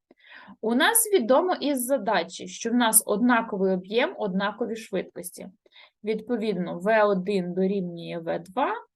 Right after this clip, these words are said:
і В маленьке один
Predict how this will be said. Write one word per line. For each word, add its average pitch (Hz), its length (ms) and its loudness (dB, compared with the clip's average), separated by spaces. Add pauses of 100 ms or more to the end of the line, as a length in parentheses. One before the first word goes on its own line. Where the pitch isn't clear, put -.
(440)
і 339 400 4 (1400)
В 196 380 2
маленьке 240 600 0
один 339 400 -2